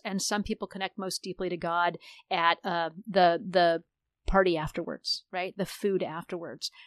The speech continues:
Um, are any of those more or less sacred than the other? No. God says,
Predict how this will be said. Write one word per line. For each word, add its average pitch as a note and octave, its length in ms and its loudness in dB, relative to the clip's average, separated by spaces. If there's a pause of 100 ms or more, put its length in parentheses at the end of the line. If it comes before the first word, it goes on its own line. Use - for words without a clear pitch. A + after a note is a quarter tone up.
(160)
Um, G3+ 320 6
are G#3+ 180 10 (100)
any A#3+ 260 2
of A3+ 140 -2
those B3+ 340 2
more A3+ 320 4
or A3 60 -2
less A3 240 -2
sacred A3+ 400 0
than G#3+ 80 -4
the G#3 120 -2
other? A#3 200 0
No. G#3+ 500 -2 (280)
God A3+ 260 6
says, A3+ 420 0